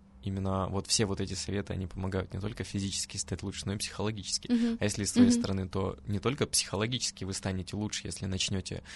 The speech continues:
Speaker 1: работать над тем, чтобы выходить из депрессии и вот из этого русского состояния хреново, но также начнёт улучшаться ваше тело.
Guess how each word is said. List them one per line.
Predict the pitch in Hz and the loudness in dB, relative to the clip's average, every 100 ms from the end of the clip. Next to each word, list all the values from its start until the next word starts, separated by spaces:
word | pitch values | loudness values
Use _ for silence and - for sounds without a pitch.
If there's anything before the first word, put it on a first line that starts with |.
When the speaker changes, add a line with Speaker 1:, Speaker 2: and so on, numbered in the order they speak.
| - - | -14 -4
Speaker 1:
работать | - 98 101 98 92 | 2 4 4 2 0
над | 98 | -2
тем, | 90 117 | 2 2
чтобы | - 95 95 | 2 0 -2
выходить | 95 - 95 92 | -2 0 0 0
из | 92 | -4
депрессии | 92 - 107 127 - 101 95 | -4 0 2 2 0 0 -2
и | |
вот | 92 95 | -4 -4
из | 92 95 95 | -4 -2 -2
этого | 92 92 92 | -2 -2 -2
русского | 90 - 95 | -4 -4 -2
состояния | - - 98 95 | -2 0 0 0
хреново, | 98 - 101 92 - - - - - | -2 -2 0 0 -4 -12 -16 -12 -4
но | 98 | 0
также | 98 95 95 | 2 2 0
начнёт | 95 - 107 | 0 0 0
улучшаться | 95 95 - 95 - | 0 0 0 0 2
ваше | 92 - 82 | -2 -4 -4
тело. | 95 - | -2 -2